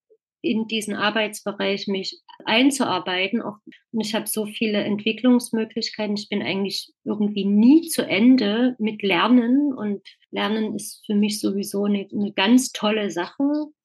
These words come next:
Und das ist auch das, was mir halt auch so viel Spaß macht mit meiner Arbeit. Das ist auf jeden Fall ein toller Job, der auch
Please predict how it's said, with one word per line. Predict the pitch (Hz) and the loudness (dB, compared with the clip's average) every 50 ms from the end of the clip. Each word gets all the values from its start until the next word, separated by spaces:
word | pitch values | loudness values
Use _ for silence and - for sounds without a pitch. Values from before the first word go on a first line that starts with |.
| _ _ - | _ _ -6
Und | 226 226 220 220 214 208 208 208 202 202 208 202 - - _ _ _ _ - - | -4 -2 -2 -2 -2 -2 -2 -2 -2 -2 -6 -8 -14 -18 _ _ _ _ -6 -4
das | 208 226 - | -4 0 0
ist | 254 - - | -2 -2 -2
auch | 190 185 | -6 -8
das, | - - 214 220 220 - - - - - _ _ _ _ _ _ | -4 -4 -4 -2 -2 -4 -6 -6 -8 -12 _ _ _ _ _ _
was | - 226 247 233 - - | -4 -2 -2 -2 0 0
mir | 233 220 214 220 202 | -2 -2 0 -2 -2
halt | 208 202 202 208 208 _ _ _ - - _ _ _ _ _ _ _ _ _ - - | -2 -2 -2 -4 -6 _ _ _ -20 -20 _ _ _ _ _ _ _ _ _ -18 -18
auch | - - | -14 -12
so | - - 233 214 | -8 -6 -6 -6
viel | - - 233 226 | -2 -2 -2 -2
Spaß | 226 - - 269 285 294 277 - | -2 -4 -2 0 0 0 0 -2
macht | - - 151 151 - - - | -6 -6 -6 -8 -12 -14 -14
mit | 185 170 - - | -12 -12 -10 -10
meiner | 180 180 180 180 175 | -10 -10 -10 -12 -12
Arbeit. | - - 185 208 208 208 202 202 196 202 - _ _ _ _ _ _ _ _ _ _ _ _ _ _ - | -12 -14 -14 -14 -14 -12 -12 -12 -12 -14 -18 _ _ _ _ _ _ _ _ _ _ _ _ _ _ -10
Das | - 196 | -6 -4
ist | - - | -2 0
auf | 208 202 208 - | -2 -2 0 2
jeden | 208 196 202 240 226 214 | 2 2 4 4 2 2
Fall | - - 208 208 202 202 208 208 202 208 - - _ _ _ _ - | 0 -2 -2 0 0 2 2 0 0 0 -2 -6 _ _ _ _ -4
ein | 214 202 208 202 196 196 202 - | 0 2 2 2 0 -2 -6 -10
toller | - - 226 214 220 220 214 214 | -6 -2 0 0 0 0 -2 -4
Job, | - - 196 202 214 214 214 - - | -4 -2 0 2 0 0 0 -4 -6
der | 190 196 190 170 | -4 -4 -2 -2
auch | - - - | -4 -6 -8